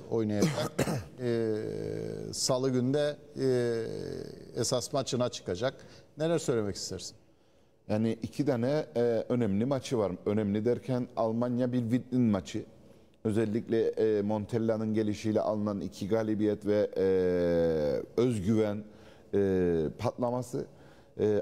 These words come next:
Speaker 2: Almanya maçında da kazanmak isteyen bir Türkiye olacak.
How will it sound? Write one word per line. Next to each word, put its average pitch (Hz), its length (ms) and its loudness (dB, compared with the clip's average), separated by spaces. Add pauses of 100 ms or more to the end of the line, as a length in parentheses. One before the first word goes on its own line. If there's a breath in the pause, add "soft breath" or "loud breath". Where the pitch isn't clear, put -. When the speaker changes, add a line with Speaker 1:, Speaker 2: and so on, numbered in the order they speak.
Speaker 2:
Almanya 127 520 0
maçında 113 640 -2
da 135 80 0
kazanmak 123 540 -4
isteyen 113 400 -2
bir 135 40 -6
Türkiye 123 420 0
olacak. 85 400 0